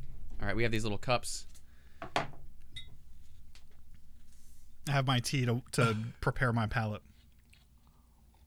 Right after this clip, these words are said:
Speaker 2: So it doesn't look like there's any carbonation left. Is there?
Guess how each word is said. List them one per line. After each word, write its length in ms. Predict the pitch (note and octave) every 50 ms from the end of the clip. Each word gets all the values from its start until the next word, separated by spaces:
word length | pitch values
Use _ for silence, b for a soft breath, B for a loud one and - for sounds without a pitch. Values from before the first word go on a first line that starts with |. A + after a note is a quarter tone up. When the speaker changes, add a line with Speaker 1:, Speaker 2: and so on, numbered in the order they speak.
| - - - - - - - - _ - - - - - - - - - - - - - - - - - - - - - -
Speaker 2:
So 240 | - - F3 D#3 D3+
it 40 | D#3
doesn't 240 | F#3 G3+ A3 A#3
look 100 | G#3+ F#3
like 100 | F#3+ F#3+
there's 160 | E3+ E3 D#3+ D#3+
any 200 | D#3+ D3+ F3 E3
carbonation 560 | - E3 D#3 D#3 D3 C3 B2+ A#2 - B2 G#2
left. 320 | G2 G#2+ B2+ - - - - - - - - - - - - - - - - - - - - - - - - - - - - - - - - - - - - - - - - -
Is 80 | B2
there? 200 | C3 E3+ G#3+ A#3+